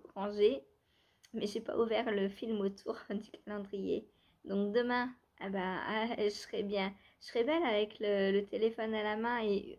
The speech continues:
et une main pour, euh, ouvrir la pa-, le, le calendrier et prendre le café, hein. Bah ouais, non, j'aurais pas réussi. <laughs> Donc, euh, et puis c'est, c'est joli, j'aime bien celui-là. Euh,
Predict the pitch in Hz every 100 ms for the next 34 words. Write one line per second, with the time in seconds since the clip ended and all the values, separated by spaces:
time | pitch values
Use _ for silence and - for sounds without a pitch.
0 | - 208 208 202 220 226 220 220 247 -
1 | - 180 180 165 - 214 214 240 220 208
2 | - - 175 175 156 151 175 - _ _
3 | _ _ _ - 202 214 214 214 202 220
4 | 208 233 247 - 220 247 - 214 214 214
5 | 220 220 208 196 - 170 233 - - 196
6 | 208 247 247 190 208 196 165 185 202 208
7 | 214 220 - 196 _ _ _ _ _ _
8 | - 220 196 175 214 202 - - _ -
9 | - - _ - 214 202 - 196 185 175
10 | 175 185 226 220 - - _ _ _ _
11 | _ - 208 202 226 220 226 220 220 -
12 | - 233 392 415 508 - 202 208 247 254
13 | 208 - 202 - - 165 220 277 - _
14 | _ _ _ 165